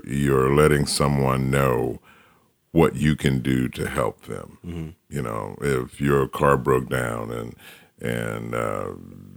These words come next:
Speaker 1: you needed to change a flat tire, and I say, Hey, I can help you jack up your car. I've got a jack in my car. I can help you get the lug nuts off of that wheel. I'm not really bragging.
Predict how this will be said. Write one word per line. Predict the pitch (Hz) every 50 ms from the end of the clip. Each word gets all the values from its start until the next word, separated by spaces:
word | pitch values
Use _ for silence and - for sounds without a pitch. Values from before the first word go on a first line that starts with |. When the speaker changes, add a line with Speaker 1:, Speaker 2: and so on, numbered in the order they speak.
| 50 50 50 50 - 135
Speaker 1:
you | - 73 71
needed | 73 71 69 67 65 -
to | - -
change | - - 78 73 69 69 65 -
a | 62
flat | - - - 69 60 53 -
tire, | - 71 69 64 60 55 50 50 50 - -
and | - 73 67 64
I | 62 62
say, | 57 - - 67 58
Hey, | 62 71 82 76 69 67 64 - - - - - - _ _ - -
I | 80 85
can | 80 - 85 76
help | 69 76 78 73 71 - -
you | 67 62 58 57 57
jack | - - 71 67 64 - 69
up | 64 -
your | - 65 64
car. | - - - 69 62 50 50 50
I've | 53 62 67 67
got | - 73 71 69
a | 67 65
jack | - - 71 65 62 - -
in | 69 64
my | 64 65 64
car. | 58 - - 67 58 55 58 64
I | 69
can | - - 69
help | 67 71 67 - -
you | 71 64 67 - - - - - - - - - _ - 65
get | 65 71 69 -
the | 71 69
lug | 71 73 73 71 64
nuts | 65 69 65 64 - - -
off | 69 65 65 -
of | 69 64
that | 65 65 64 58 58 64
wheel. | 69 73 71 65 64 55 53 55 - - - - - - _ -
I'm | 76 73 80
not | 80 80 73 55
really | 64 71 78 73 71 69
bragging. | 64 64 67 71 73 76 78 82 87 90 92 -